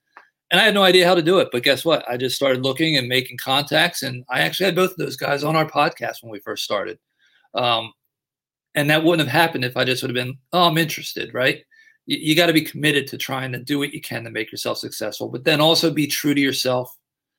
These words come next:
And like I said, you've gotta be, you know, be a caring individual, show that you've got compassion and, and sympathy and empathy for other people.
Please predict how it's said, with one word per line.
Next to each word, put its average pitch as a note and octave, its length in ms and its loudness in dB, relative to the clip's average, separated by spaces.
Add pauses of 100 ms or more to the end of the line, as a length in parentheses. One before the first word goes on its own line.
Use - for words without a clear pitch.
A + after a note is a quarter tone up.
(340)
And C#3+ 120 -4
like C#3+ 140 4
I C3+ 40 4
said, B2+ 420 0
you've B2+ 120 -8
gotta D#3 240 2
be, A#2+ 360 -6 (120)
you - 80 -12
know, B2 280 -6
be F3+ 120 6
a F3+ 60 4
caring B2+ 500 -4
individual, B2+ 560 0
show C#3+ 240 4
that C#3 140 2
you've B2+ 120 -4
got C3 180 2
compassion B2 720 -2 (340)
and, B2 200 -8 (180)
and B2 300 -6 (220)
sympathy C#3 440 0
and B2 80 -4
empathy B2+ 380 -6
for B2 100 0
other B2 160 4
people. C3+ 500 -4